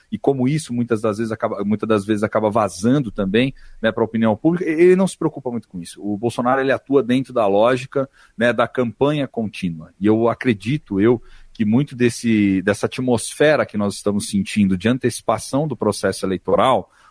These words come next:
ou mais do que isso, né, a campanha que, na verdade, não terminou, né, porque se a gente parar pra pensar, dois mil e dezoito não terminou. As eleições de dois mil e vinte e dois já começaram, né,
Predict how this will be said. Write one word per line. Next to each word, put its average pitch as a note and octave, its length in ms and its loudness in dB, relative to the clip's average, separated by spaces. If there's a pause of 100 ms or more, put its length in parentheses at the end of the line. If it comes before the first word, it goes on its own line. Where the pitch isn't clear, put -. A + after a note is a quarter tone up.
ou G#2 140 2
mais B2+ 280 2
do G2+ 80 -8
que G2+ 140 -4
isso, F#2 220 -6
né, G2+ 120 -2
a G2 120 -4
campanha A#2+ 520 0
que, A2+ 120 -8
na A2 120 -2
verdade, G#2 520 -2
não A#2 200 2
terminou, A2 640 0 (240)
né, G2+ 120 -10
porque - 300 -14
se - 100 -12
a F#2+ 40 -10
gente G2 160 -10
parar G#2 200 -2
pra G#2 120 -4
pensar, A2 520 -2 (280)
dois A2+ 240 4
mil B2 120 -4
e A#2 40 -4
dezoito A#2 460 0
não A#2+ 160 -4
terminou. G2+ 640 -2
As - 120 -10
eleições G#2+ 440 0
de G#2 80 -8
dois G#2 180 2
mil G#2 120 0
e F#2+ 40 -2
vinte F#2+ 200 -6
e G2 40 -12
dois G#2 260 0
já A#2 200 0
começaram, A2+ 720 -2 (280)
né, A2+ 180 0